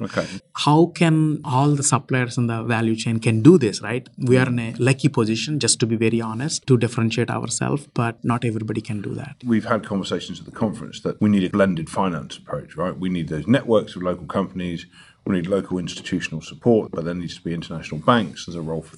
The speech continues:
Speaker 1: groups like I F C. And that coalition approach, that's what needs to decarbonize industrial operations in emerging economies.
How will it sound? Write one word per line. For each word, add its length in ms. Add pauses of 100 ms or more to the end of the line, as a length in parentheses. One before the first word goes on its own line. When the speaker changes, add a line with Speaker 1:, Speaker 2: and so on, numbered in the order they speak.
Speaker 1:
groups 320
like 140
I 180
F 100
C. 440 (640)
And 60
that 140
coalition 560
approach, 600
that's 440
what 180
needs 320
to 200 (200)
decarbonize 1000 (520)
industrial 400
operations 500
in 80
emerging 380
economies. 580